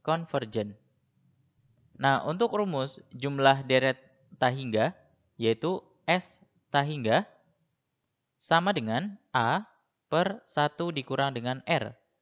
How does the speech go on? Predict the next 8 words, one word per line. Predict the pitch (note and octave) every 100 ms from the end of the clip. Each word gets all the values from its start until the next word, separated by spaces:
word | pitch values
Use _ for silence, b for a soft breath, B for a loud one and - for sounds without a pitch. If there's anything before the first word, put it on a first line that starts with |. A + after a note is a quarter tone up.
| _ _ -
di | A#2
mana | G#2+ A#2+ F3 -
untuk | C3 B2 - -
rasionya | A#2+ A#2+ A#2+ B2+ A#2+ G#2+ C#3+ G#3+ _ -
itu | C#3 C#3+
kurang | - D3 C#3+ C#3
dari | C3 B2 B2+
satu | B2+ A2+ - A#3